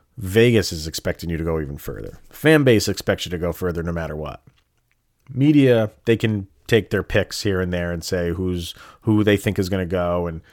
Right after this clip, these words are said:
Avalanche are involved in that conversation as well. This adds another wrinkle to it, I think. I do. I think, I think this, n-, <clears throat> they, they don't,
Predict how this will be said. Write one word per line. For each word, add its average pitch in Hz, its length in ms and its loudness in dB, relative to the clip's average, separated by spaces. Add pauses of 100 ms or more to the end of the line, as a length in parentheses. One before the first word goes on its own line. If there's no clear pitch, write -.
(680)
Avalanche 104 400 -2
are 104 40 0
involved 90 400 -2
in 90 120 -2
that 82 340 -8 (300)
conversation 87 580 -8
as 82 140 -12
well. 85 340 -10
This 110 340 -2
adds 117 240 0
another 98 320 -2
wrinkle 82 320 -8
to 73 200 -10
it, 76 80 -12
I 80 100 -6
think. - 440 -12 (1500)
I 78 60 -10
do. 80 200 -6
I 76 80 -8
think, 92 240 -6
I 92 80 -4
think 95 220 -4
this, 98 260 -4
n-, 101 140 -8 (560)
<clears throat> - 260 -4
they, 117 160 4
they 135 140 4
don't, 143 280 0